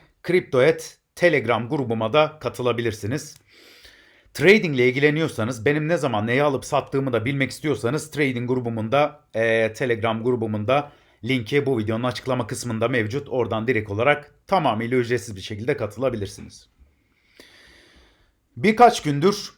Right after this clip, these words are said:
büyük bir balinadan bahsediyoruz. Gelin bu balina cüzdanında neler oluyor bakalım. Çünkü tekrardan,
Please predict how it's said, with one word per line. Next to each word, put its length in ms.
büyük 480
bir 400
balinadan 600
bahsediyoruz. 720
Gelin 280
bu 120
balina 320
cüzdanında 560
neler 280
oluyor 320
bakalım. 420
Çünkü 300
tekrardan, 760